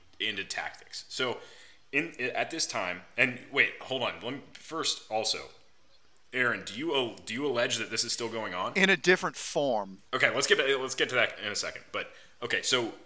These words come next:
Speaker 1: now they are infiltrating and eliciting reactions from, uh, um, kind of cou-, counter,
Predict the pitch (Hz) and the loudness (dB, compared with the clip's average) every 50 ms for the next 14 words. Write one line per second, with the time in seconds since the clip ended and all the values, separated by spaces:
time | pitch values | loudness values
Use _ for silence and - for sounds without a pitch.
0 | - - 104 110 117 123 120 117 - 95 113 117 120 98 117 113 107 - 127 147 | -20 -12 -8 0 2 2 2 2 0 0 0 0 2 2 2 2 2 2 0 -2
1 | - 175 - - 160 156 160 156 160 165 156 131 - - 107 104 104 101 98 95 | -2 -6 -6 -2 0 0 0 0 -2 -6 -10 -12 -2 0 2 2 2 0 -2 -6
2 | 95 - - 107 110 117 117 - 131 127 117 110 104 98 95 98 - - 107 98 | -10 -8 -8 -6 -4 -2 -2 -2 -2 -2 -2 2 4 6 6 6 4 2 -4 -4
3 | - - - - - 117 120 120 117 113 113 107 - - - - - - - - | -6 -8 -8 -6 -4 -2 0 0 0 -2 -6 -8 -10 -14 -20 -20 -20 -20 -20 -18
4 | - - 92 92 90 90 90 85 85 82 85 85 82 - - - - - - - | -6 -2 0 0 2 2 2 2 0 0 -2 -2 -4 -4 -6 -12 -18 -20 -20 -20
5 | - - 98 95 87 82 80 73 71 76 - - - - - - - - - - | -6 -2 0 0 0 0 -4 -6 -10 -16 -20 -20 -20 -20 -20 -20 -20 -20 -20 -20
6 | - - - - - 113 117 110 98 - - - - - - 113 - - - - | -20 -20 -10 -6 -4 -2 -2 -2 -4 -6 -14 -8 -6 -4 -2 -2 -4 -6 -6 0
7 | - 127 127 120 113 110 110 107 | 0 0 2 0 0 -2 -4 -6